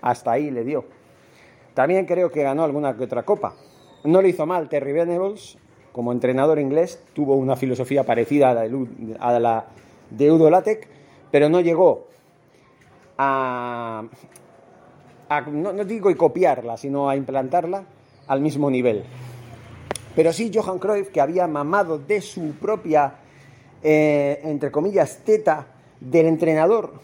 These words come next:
que le entrenó y que le hizo a, en la época del Barça, cuando jugó en el Barça, los dos años, tres que estuvo como jugador del Barça, ahí fue cuando tomó las riendas de ese fútbol total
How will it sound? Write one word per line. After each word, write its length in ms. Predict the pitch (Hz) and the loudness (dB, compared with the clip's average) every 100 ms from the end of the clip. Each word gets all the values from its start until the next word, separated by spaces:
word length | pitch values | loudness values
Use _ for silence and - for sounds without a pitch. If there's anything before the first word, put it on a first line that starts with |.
| _ _ _ - _ _ - - - - | _ _ _ -20 _ _ -20 -20 -20 0
que 100 | 160 | 2
le 80 | 160 | 2
entrenó 480 | 151 156 180 196 - | 2 0 2 0 -2
y 80 | 151 | -10
que 160 | 156 151 | -2 0
le 100 | 170 | 0
hizo 380 | 208 170 139 123 | -4 -6 -6 -4
a, 720 | 131 120 120 113 110 104 - | -4 -4 -4 -6 -8 -10 -6
en 120 | 135 | -2
la 100 | 139 | 0
época 260 | 175 160 151 | 0 0 0
del 160 | 135 | 0
Barça, 340 | 143 160 143 120 _ _ | -2 -6 -10 -14 _ _
cuando 200 | - 120 | -12 -10
jugó 200 | 110 143 | -4 -2
en 60 | 151 | -2
el 100 | 135 | 0
Barça, 240 | 160 156 | 0 0
los 160 | 123 123 | -6 -4
dos 180 | 170 170 | -2 -2
años, 280 | 160 143 - | -2 -4 -8
tres 360 | 170 156 - - - - - | -8 -8 -10 -20 -20 -18 -10
que 60 | |
estuvo 340 | 127 165 160 135 | -2 2 4 2
como 160 | 135 | -2
jugador 360 | 127 135 156 143 | 2 2 2 0
del 140 | 160 | 0
Barça, 320 | 151 123 160 - _ _ _ _ | 0 0 -8 -12 _ _ _ _
ahí 380 | 139 180 247 214 - | 2 2 0 -8 -12
fue 240 | - 202 | -4 -2
cuando 380 | 196 156 151 147 | 0 2 4 2
tomó 320 | 147 156 208 | 0 -2 0
las 160 | 165 143 | 0 -2
riendas 500 | 175 208 151 135 135 | -4 -4 -2 -4 -4
de 120 | 180 | -6
ese 340 | 196 175 160 - _ | -4 -6 -6 -10 _
fútbol 400 | 220 214 156 123 | -6 2 2 2
total 380 | 120 117 107 | 0 0 -2